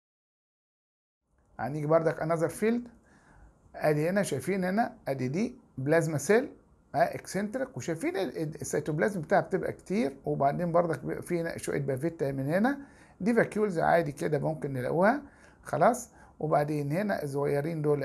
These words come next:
ليمفوسايتس، ماشي، وبعدين النورمو بلاس، دي ممكن تبقى نورمو بلاس، دول ليمفوسايت، الباقي دول كلهم عباره عن ايه؟ بلاسات.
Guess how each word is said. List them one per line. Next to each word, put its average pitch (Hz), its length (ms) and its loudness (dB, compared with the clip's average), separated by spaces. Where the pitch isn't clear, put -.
ليمفوسايتس، 156 880 -2
ماشي، 156 360 -2
وبعدين 147 580 0
النورمو 170 500 0
بلاس، 190 440 2
دي 214 280 -4
ممكن 208 320 -2
تبقى 143 220 -4
نورمو 160 300 2
بلاس، 170 440 0
دول 160 320 2
ليمفوسايت، 180 720 -2
الباقي 156 280 0
دول 160 220 0
كلهم 151 420 0
عباره 139 240 0
عن 135 180 -2
ايه؟ 147 200 -2
بلاسات. 135 500 -2